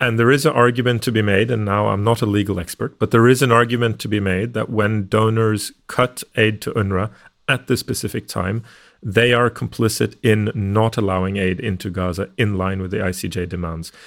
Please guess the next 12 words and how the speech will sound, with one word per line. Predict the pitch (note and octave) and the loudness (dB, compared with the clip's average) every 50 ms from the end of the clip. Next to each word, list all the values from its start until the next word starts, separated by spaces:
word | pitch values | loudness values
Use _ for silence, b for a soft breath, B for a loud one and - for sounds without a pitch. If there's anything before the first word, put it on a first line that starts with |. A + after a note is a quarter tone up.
| B B B | B B B
And | - A2 | -2 0
that | B2+ D3 | 2 4
is | D#3 D3+ A#2+ | 2 2 2
a | B2+ | 2
very | A#2 A#2+ A#2+ A2+ | 4 4 4 2
serious | A2+ - - - - C3 A#2 A2+ A2+ G#2 F#2+ - - - | 0 -2 -4 0 2 2 2 4 2 2 0 -2 -4 -2
thing. | - A2+ F#2 F2+ F2 | -2 0 0 0 -4
So, | - - A2+ G#2+ A2 - A#2+ | -4 -2 -2 0 -2 -2 -6
so | - - A#2+ G#2+ | -4 -2 0 0
it | G#2 G2 - | 0 -2 -2
means | A2+ A2 A2 A2+ A2 G#2+ - | -2 0 0 0 0 -2 -2
that | - G#2+ G2 - - | -2 -2 -2 -4 -8